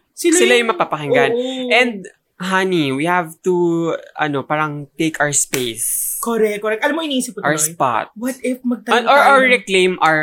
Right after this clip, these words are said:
Speaker 2: ano, our
Speaker 1: space.
Speaker 2: Yung ti-, tinanggal nilang
Speaker 1: Identity.
Speaker 2: rights sa,
Speaker 1: Yung i-reclaim
Speaker 2: sa
Speaker 1: natin
Speaker 2: atin.
Speaker 1: yung identity
Speaker 2: True.
Speaker 1: na binigay nila sa atin na parang pagbakla.
Speaker 2: Tinanggal,
Speaker 1: Ay,
Speaker 2: tinanggal nila.
Speaker 1: tinanggal. Na parang pagbakla,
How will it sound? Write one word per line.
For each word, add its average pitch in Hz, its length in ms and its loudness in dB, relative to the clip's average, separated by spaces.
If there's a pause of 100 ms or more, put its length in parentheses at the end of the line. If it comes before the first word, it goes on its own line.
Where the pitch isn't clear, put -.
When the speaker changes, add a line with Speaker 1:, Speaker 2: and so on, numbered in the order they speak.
Speaker 2:
ano, 120 300 -2
our 123 480 -4
Speaker 1:
space. - 520 -2
Speaker 2:
Yung 226 200 -6
ti-, - 220 -12
tinanggal 180 400 0
nilang 160 380 2 (400)
Speaker 1:
Identity. 294 500 4
Speaker 2:
rights - 320 -2
sa, - 160 -4
Speaker 1:
Yung 262 160 2
i-reclaim 311 340 0
Speaker 2:
sa 269 140 2
Speaker 1:
natin 262 120 0
Speaker 2:
atin. 269 140 -2
Speaker 1:
yung 269 140 -6
identity 220 400 0
Speaker 2:
True. 427 160 6
Speaker 1:
na 359 80 6
binigay 208 320 0
nila 196 160 -2
sa 190 160 -4
atin 175 160 -6
na 185 80 -6
parang 214 240 -2
pagbakla. 196 240 -2
Speaker 2:
Tinanggal, 190 440 6
Speaker 1:
Ay, 135 120 2
Speaker 2:
tinanggal 160 360 2
nila. 151 60 2 (140)
Speaker 1:
tinanggal. 185 240 0 (240)
Na - 100 -10
parang 254 220 -2
pagbakla, 190 480 -2